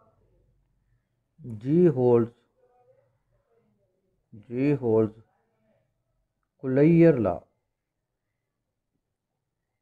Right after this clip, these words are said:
Coullier लॉ with respect to boundary operation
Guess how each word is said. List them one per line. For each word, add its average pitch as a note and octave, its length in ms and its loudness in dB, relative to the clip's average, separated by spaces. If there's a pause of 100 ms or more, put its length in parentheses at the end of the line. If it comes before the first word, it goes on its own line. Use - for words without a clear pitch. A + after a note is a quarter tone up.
(180)
Coullier B2 720 -2 (1900)
लॉ F#2+ 300 -18 (1300)
with C3 320 -6
respect E3 520 -4 (200)
to G#2+ 60 -16 (1000)
boundary C#3+ 680 -4
operation G#2+ 640 -10